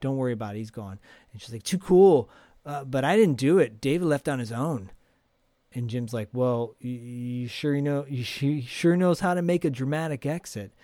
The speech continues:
And Linda's like, "Well, maybe, maybe I acted too quickly." And Jim's like, "What do you, what do you mean?" She's like, "Well, David's not evil. Maybe I should give him another chance." He's like, "No way.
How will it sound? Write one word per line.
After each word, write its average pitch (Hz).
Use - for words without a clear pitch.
And 117
Linda's 131
like, 127
"Well, 147
maybe, 147
maybe 196
I 233
acted 214
too 180
quickly." 131
And 110
Jim's 120
like, 123
"What 151
do 190
you, 196
what 156
do 185
you 175
mean?" 147
She's -
like, 160
"Well, 180
David's 240
not 302
evil. 170
Maybe 196
I 233
should 220
give 214
him 202
another 190
chance." 180
He's 127
like, 127
"No 190
way. 185